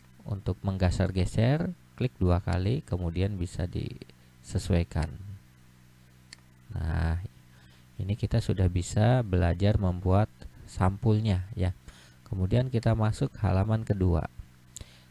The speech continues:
Siapa saja nama anggota kelompokmu? Jawaban kamu. Silakan kamu ketikkan di sini namanya siapa saja ya. Ini boleh kamu isi dengan nama panggilan ya,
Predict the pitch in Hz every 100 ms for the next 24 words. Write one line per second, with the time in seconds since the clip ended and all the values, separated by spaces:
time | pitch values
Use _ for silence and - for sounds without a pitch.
0 | - - 117 131 131 131 143 131 127 127
1 | 120 107 107 - 120 113 113 117 117 -
2 | 120 101 92 - 87 90 92 92 92 92
3 | 90 - 95 95 104 123 143 139 135 143
4 | 139 - 139 139 135 123 127 127 117 101
5 | 98 95 113 110 - 87 - 98 - 80
6 | - 110 - - 92 - - - - -
7 | - - - - 101 101 117 98 85 92
8 | 117 123 - 87 87 85 90 - 104 95
9 | 92 104 110 113 107 - - 92 90 -
10 | - 90 90 90 101 78 87